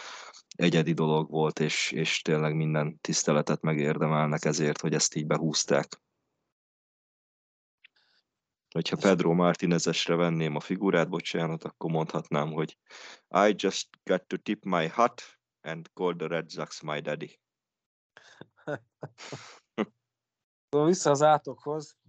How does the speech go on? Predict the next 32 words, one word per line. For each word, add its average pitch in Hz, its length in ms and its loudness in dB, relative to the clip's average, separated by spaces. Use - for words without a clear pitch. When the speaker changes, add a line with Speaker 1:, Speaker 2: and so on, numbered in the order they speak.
Speaker 2:
olvassátok 113 580 -14
el 117 60 -2
a 113 40 -10
catch 110 220 -12
pont 113 180 -8
blog 110 200 -6
pont 107 200 -6
hu, 139 240 2
<laughs> 214 120 8
igen, 185 160 6
a, 190 140 4
a - 80 -12
Cubs - 380 -2
történetét, 160 720 -2
de 127 160 0
hogy, 127 280 0
ö, 123 720 -4
mai 123 220 -8
adáshoz 113 380 -10
is 110 120 -20
visszatérjünk, 120 600 -8
az 113 200 -10
átok 123 340 4
megtörése 113 640 -8
után 120 480 -4
című 110 220 -10
fejezet 107 400 -8
következik. 123 500 -2
A 110 40 -10
kétezer-négyes 113 960 -4
bajnoki 107 460 -6
cím 104 420 -12